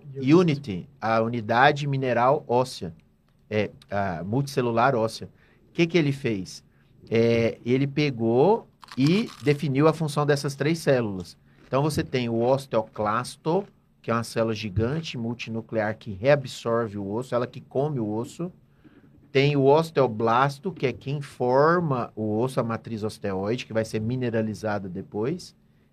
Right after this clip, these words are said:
Speaker 2: E o osteócito, que é quem controla todo esse processo, que é uma célula cheia de prolongamentos celulares, parece um sol, que são os seus canalículos. Por que que o osteócito tem que ter esses canalículos?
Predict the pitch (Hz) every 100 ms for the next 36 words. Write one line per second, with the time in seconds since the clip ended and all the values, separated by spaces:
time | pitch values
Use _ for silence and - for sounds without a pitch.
0 | _ 139 160 220 226 _ _ 151 147 170
1 | 170 - 165 127 127 151 160 - 156 156
2 | 160 160 156 165 139 139 139 143 139 147
3 | 160 165 - - 175 175 147 127 - -
4 | _ _ _ 123 135 135 135 127 135 135
5 | 127 - 156 196 165 165 - 139 135 135
6 | 127 117 120 113 - 117 113 110 127 147
7 | 139 _ _ 131 165 170 196 - 139 107
8 | 95 - _ _ _ _ 127 - 139 139
9 | 151 143 - 151 160 143 139 165 123 104
10 | 90 - _ _ _ _ _ _ - 170
11 | 220 220 196 165 160 - 156 131 131 147
12 | 143 139 - 139 139 - 135 135 - 131
13 | 127 117 110 98 95 87